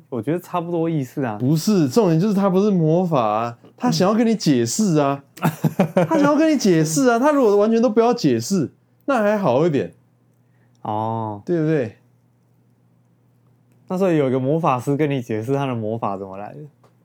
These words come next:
Speaker 1: 然后你完全听不懂。
Speaker 2: 那就不行啊。
Speaker 1: 然后你就不想理他，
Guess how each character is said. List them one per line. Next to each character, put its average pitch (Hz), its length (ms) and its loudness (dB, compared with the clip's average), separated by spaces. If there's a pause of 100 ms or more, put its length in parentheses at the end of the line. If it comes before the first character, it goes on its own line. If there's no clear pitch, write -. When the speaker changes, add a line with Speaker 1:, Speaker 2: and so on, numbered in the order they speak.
(200)
Speaker 1:
然 127 120 -4
后 147 60 -2
你 135 140 -2
完 117 120 -2
全 117 160 -4
听 127 220 -6
不 127 100 -4
懂。 107 200 -12 (240)
Speaker 2:
那 156 200 -2
就 139 120 -2
不 147 100 0
行 117 240 -4
啊。 92 160 -8
Speaker 1:
然 135 80 -2
后 151 80 0
你 135 80 -2
就 135 80 2
不 135 100 0
想 123 160 0
理 104 140 -4
他， 104 320 -8